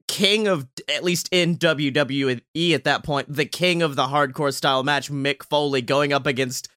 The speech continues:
a young kid who's not knowing what he's getting himself into, which shows early on because, of course, Edge is just like, "I'm gonna spear him.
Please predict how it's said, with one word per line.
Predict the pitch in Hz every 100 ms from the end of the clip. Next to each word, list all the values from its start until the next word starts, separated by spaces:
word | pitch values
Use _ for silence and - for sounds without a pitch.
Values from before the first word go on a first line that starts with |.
| _ _ _ -
a | 160
young | 139 143 160 170 165 135
kid | 170 175 156 139
who's | 135 156 135 151
not | 143 147 160 170 165
knowing | 160 160 160
what | 143 147
he's | 143 -
getting | 160 156 151
himself | 139 - 156 135 135
into, | 156 160 156 135
which | 131 -
shows | - 170 196 143
early | 139 147 135
on | 143 165 156
because, | 139 143
of | 123
course, | - 139 131 - _ _ -
Edge | 151 156 151 147
is | 135
just | - 143 143
like, | 131
"I'm | 127
gonna | 143
spear | 131 - 156 202
him. | 95